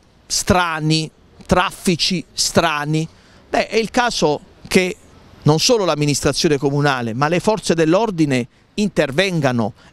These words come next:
e presidino l'area e vadano a prendere con le mani nella marmellata questi depravati, questi teppisti. Gli abitanti della zona non ne possono più,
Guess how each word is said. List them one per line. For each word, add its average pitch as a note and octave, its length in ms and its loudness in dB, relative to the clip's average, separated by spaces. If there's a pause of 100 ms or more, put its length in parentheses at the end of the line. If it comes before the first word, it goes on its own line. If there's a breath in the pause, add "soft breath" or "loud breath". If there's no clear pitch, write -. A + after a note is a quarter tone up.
e G3 220 0 (320)
presidino D3 920 2
l'area B2 580 -2 (320 soft breath)
e F#3+ 160 0
vadano G#3+ 460 2
a F3+ 120 -2
prendere F#3+ 540 0
con F#3+ 160 0
le F#3 100 2
mani A3+ 280 -2
nella F3+ 280 -2
marmellata E3+ 880 -4 (220 soft breath)
questi F3+ 320 -2
depravati, D3 680 0
questi D#3+ 340 -4
teppisti. - 720 -4 (160)
Gli G3+ 100 -2
abitanti A#3 500 2
della E3 300 2
zona B2+ 340 0
non G3 140 4
ne B3 120 0
possono A#3 540 0
più, D3+ 240 -4